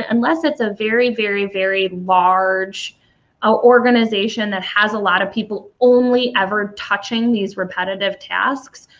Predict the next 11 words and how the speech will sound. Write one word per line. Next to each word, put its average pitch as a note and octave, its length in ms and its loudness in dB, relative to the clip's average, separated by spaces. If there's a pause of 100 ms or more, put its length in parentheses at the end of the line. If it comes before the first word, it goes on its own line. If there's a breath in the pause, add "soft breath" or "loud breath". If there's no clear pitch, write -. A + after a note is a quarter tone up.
(220 soft breath)
do C4 120 0
we C#4 120 4
get C4 160 2
into D#4 200 6
the A#3+ 120 2
place A#3 300 0
where G#3 120 -6
we're G3 160 -4
displacing G3 880 -4
people's G3 440 -8
positions? D4 800 -2